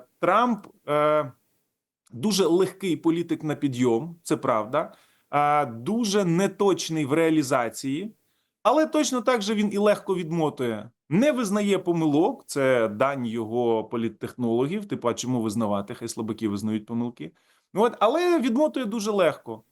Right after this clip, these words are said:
Просто переключає увагу на нові рішення і каже: «Побігли вперед, все супер».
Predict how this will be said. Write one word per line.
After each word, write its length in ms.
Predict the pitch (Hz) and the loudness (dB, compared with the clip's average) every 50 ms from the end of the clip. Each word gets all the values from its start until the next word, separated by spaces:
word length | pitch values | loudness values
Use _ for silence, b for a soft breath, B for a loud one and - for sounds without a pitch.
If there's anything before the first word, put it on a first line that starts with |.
| _ _ _ | _ _ _
Просто 440 | - 233 294 320 311 320 - 254 233 | 0 2 4 4 4 2 2 0 2
переключає 880 | - 240 240 226 226 220 220 220 220 208 - 220 208 190 180 175 170 | 2 2 4 4 2 0 -2 -4 -4 -2 0 2 4 4 4 4 4
увагу 500 | 175 180 180 165 185 175 165 156 139 156 | 2 2 2 2 4 4 4 2 0 -2
на 120 | 156 170 175 | -4 -4 -4
нові 280 | 185 196 202 226 269 | -4 -4 -4 -2 0
рішення 400 | 311 311 311 285 - 240 214 208 | 2 4 2 2 0 -2 -2 -2
і 60 | 196 190 | -2 0
каже: 260 | - 208 190 185 190 | 0 0 0 0 -2
«Побігли 460 | 190 226 226 196 240 247 220 233 226 | -2 -2 0 0 2 2 2 2 0
вперед, 360 | 208 - - 240 240 254 240 | 0 0 0 2 2 2 2
все 200 | 202 - - 196 | 0 -2 -4 -4
супер». 440 | 185 - - 226 202 - 185 170 156 | -4 -4 -4 -4 -2 0 0 0 0